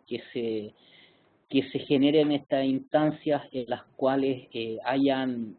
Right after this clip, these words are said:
hayan criterios que definan de forma clara las condiciones y qué, y qué casos podrían caer dentro de estas categorías en las cuales se pudiera extender un poco más el plazo,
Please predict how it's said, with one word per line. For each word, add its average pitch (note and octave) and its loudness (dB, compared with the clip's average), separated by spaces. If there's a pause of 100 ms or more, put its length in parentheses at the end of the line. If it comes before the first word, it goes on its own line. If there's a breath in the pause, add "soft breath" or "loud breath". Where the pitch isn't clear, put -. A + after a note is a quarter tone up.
hayan C3 0
criterios C#3+ 2
que C#3 -2
definan C#3+ 2
de B2+ -4
forma C3 -2
clara C#3+ 4 (480 loud breath)
las C3 -2
condiciones C#3+ 2
y B2 -6 (100)
qué, C#3+ 0
y A#2+ -8
qué D3+ 0
casos D#3+ 0
podrían C3+ 2
caer C3+ -4
dentro C3+ -4
de C3 0
estas - -8
categorías C3 0 (400 soft breath)
en A#2+ -4
las A#2+ -4
cuales C#3 4 (120)
se A#2+ -2
pudiera B2+ 4
extender C#3 2
un C#3 2
poco B2 0
más B2 -2
el B2+ -4
plazo, C#3+ 0